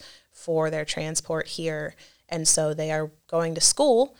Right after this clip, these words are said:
and then working from, like, three P M to three A M,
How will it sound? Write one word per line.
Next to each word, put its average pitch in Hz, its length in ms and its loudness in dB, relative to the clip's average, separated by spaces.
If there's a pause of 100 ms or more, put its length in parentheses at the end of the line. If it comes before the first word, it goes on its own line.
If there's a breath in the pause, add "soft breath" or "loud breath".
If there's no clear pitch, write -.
(180 soft breath)
and 175 160 -2
then 165 340 -2
working 175 440 0
from, 165 200 -2
like, 160 200 -6
three 170 180 -4
P 165 240 -8
M 160 160 -4
to 156 60 -8
three 156 280 -8
A 160 200 0
M, 151 260 -4